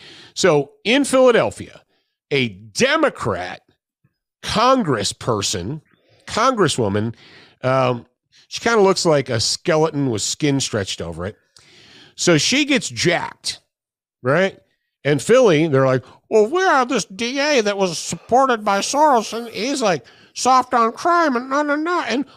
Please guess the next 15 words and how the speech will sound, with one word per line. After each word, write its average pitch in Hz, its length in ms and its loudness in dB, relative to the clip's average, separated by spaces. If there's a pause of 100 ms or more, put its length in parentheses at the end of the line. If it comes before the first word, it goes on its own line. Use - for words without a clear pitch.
(100)
we 415 160 4
can't 320 420 -2
figure 320 400 0
out 359 420 2 (380)
why 285 500 2 (160)
we 294 160 0
keep 302 380 0
voting 302 380 4
for 233 160 0
Democrats 247 720 0
year 349 300 0
after 269 300 0
year 339 320 0
after 254 360 0
year, 285 560 0